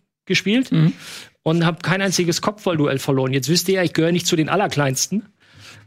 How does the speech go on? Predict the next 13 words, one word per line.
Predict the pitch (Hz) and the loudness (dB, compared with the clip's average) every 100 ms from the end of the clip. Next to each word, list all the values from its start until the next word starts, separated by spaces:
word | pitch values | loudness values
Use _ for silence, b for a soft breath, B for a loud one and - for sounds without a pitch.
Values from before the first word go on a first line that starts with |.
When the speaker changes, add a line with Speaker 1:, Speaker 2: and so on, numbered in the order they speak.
| B | B
Speaker 1:
Aber | 151 143 | 0 2
wenn | 147 | 2
du | 151 | 2
halt | 147 | 2
gegen | 147 143 | 2 2
Peter | - 175 139 | 0 0 -2
Crouch | - 196 208 | -2 -2 -2
spielst, | - 135 196 - - - _ _ | -2 0 0 -2 -10 -16 _ _
der | 143 | -4
ist | 143 | -2
halt | 165 175 | 0 0
noch | 180 | -2
größer. | - - 202 - | 0 0 2 -2